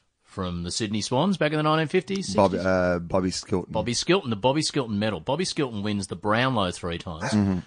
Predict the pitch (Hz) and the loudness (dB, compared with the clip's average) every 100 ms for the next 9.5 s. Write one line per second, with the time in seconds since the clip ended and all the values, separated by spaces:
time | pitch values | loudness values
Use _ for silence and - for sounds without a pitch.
0 | - - 202 202 147 - 127 131 131 107 | -12 -8 -2 0 0 0 2 4 2 0
1 | 113 - 104 - 104 98 92 - _ _ | -2 0 -4 0 0 2 0 -6 _ _
2 | _ - 101 92 95 101 104 104 113 123 | _ -18 -8 -4 -2 2 6 6 6 4
3 | 131 131 156 160 _ _ _ _ _ - | 2 0 -2 -6 _ _ _ _ _ -8
4 | 139 139 202 285 294 - _ _ _ _ | -2 0 0 -6 -8 -10 _ _ _ _
5 | _ _ _ - 135 143 156 143 113 156 | _ _ _ -6 4 6 6 4 0 0
6 | 151 156 160 160 156 147 147 139 143 - | 0 2 4 6 6 6 4 2 -2 -8
7 | - 156 143 247 254 202 170 170 139 131 | -8 -2 -2 -2 -2 -4 0 -2 0 -2
8 | 123 131 120 120 117 117 127 113 110 113 | -2 -6 -2 2 0 0 -2 -2 0 0
9 | 131 104 92 98 | 2 0 -2 -6